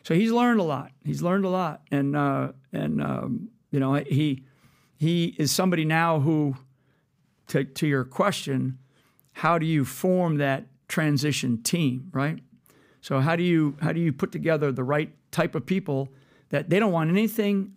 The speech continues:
other than what's best for the country, okay? So to put the best person as a Secretary of Treasury, and then you gotta let the Secretary of Treasury or the Secretary of Defense, they then, they have to pick their team,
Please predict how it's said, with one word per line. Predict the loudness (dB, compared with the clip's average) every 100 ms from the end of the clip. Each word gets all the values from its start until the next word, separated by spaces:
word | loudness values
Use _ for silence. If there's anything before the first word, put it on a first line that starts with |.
| -2
other | 0 0
than | 0
what's | 0 -2
best | -4 -4 -2
for | -4
the | -6
country, | -6 -4 -2 -2 -6 -16 -20 _ _ _ _ _ _ -8
okay? | -6 -6 -10 -20 -8
So | -2
to | -2
put | 0 -2 -2 -10 _ _ _ _
the | -2
best | 2 2 0 -4
person | -2 0 0
as | -2
a | -2
Secretary | -4 -4 -6 -2 -2
of | -2
Treasury, | 0 0 0 -6 -10 -16 _ _ _ _ -2
and | 2
then | 4
you |
gotta | 2 2
let | 0 -2
the | -2
Secretary | -4 -6 -4 -2
of | -2
Treasury | -2 -2 -2 -2
or | 0 0
the |
Secretary | -2 -4 -6 -6 -4
of | -4
Defense, | -4 -4 -6 -10 -20 _
they | -4 0 2 2
then, | 2 0 0
they | 0 0
have | 0 -2
to | -6
pick | -6 -4
their | -6
team, | -6 -4 -6 -6